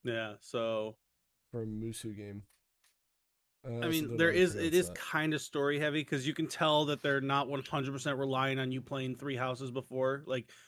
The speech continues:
Speaker 1: if you've played Three Houses, you're gonna get references, and it's gonna be like, "Ah, I know that character." Like, uh, which route did you play? You played Dimitri's route,
Speaker 2: I played
Speaker 1: didn't you?
Speaker 2: Dimitri's route, and then wh-, I lied to myself and said I was definitely gonna play the other routes.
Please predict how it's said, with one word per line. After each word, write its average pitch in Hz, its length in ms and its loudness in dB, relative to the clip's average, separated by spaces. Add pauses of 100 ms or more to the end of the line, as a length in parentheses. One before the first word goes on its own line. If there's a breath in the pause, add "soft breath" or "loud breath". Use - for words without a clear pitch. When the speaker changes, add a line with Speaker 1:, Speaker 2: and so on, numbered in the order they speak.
(220 loud breath)
Speaker 1:
if 151 140 0
you've 202 200 4
played 202 300 6
Three 180 180 2
Houses, 135 480 2
you're 127 120 -2
gonna 127 280 0
get 131 280 -2
references, 127 560 -2
and 123 100 -4
it's 117 140 -8
gonna 131 180 -2
be 120 160 -4
like, 123 240 -4
"Ah, 202 260 8
I 160 80 6
know 196 200 6
that 160 180 4
character." 120 600 -2 (460 soft breath)
Like, 123 280 -2
uh, 123 520 -4 (880)
which 165 200 2
route 196 200 4
did 180 120 -10
you 190 80 -6
play? 190 360 4 (140)
You 147 100 -8
played 147 200 -2
Dimitri's 123 440 -4
route, 110 180 2
Speaker 2:
I - 0 -
played 160 200 4
Speaker 1:
didn't 135 40 -2
you? 139 120 0
Speaker 2:
Dimitri's 131 360 -2
route, 123 300 2
and 135 120 0
then 139 200 0
wh-, 135 160 0
I 135 320 2
lied 131 320 2
to 131 60 -4
myself 117 540 0
and 117 260 -4
said 120 220 -2
I 117 120 -2
was 113 200 -4
definitely 117 340 -6
gonna 110 200 -4
play 117 180 -4
the 110 120 -6
other 101 140 -6
routes. 101 460 -8